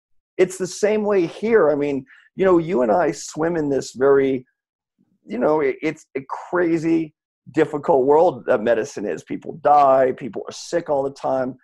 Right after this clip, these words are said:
You hear about your complications, not your accolades, because your accolades,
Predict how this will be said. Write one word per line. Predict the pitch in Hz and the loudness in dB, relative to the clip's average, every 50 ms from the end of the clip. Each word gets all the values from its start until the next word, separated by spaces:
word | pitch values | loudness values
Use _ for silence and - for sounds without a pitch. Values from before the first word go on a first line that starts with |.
| _ _ _ _ - | _ _ _ _ -6
You | - 139 131 | -6 -6 -6
hear | 135 - - 185 185 180 | -6 -4 -2 2 2 2
about | 165 143 151 143 139 135 123 - - _ _ _ _ _ - - | 2 2 2 4 4 4 2 0 -2 _ _ _ _ _ -10 -10
your | 131 - | -10 -6
complications, | - - 135 123 131 139 - - 180 165 170 160 - 175 160 160 143 123 | -2 -2 -2 -2 -2 -4 -6 -2 0 0 0 0 -2 -6 -8 -8 -8 -6
not | 123 127 127 - - | -4 -4 -4 -4 -4
your | 110 110 - - | -4 -4 -2 -2
accolades, | 113 127 143 - - 139 127 127 127 123 113 - - - _ _ | 0 -2 -2 -2 -4 -4 -2 0 0 -2 -2 -6 -10 -20 _ _
because | - 139 135 160 127 123 - | -12 -4 0 0 0 0 0
your | 117 113 | -2 -2
accolades, | - 123 131 135 131 - 135 135 123 117 120 113 107 - | 0 2 0 0 0 -2 -2 0 0 0 0 -4 -8 -12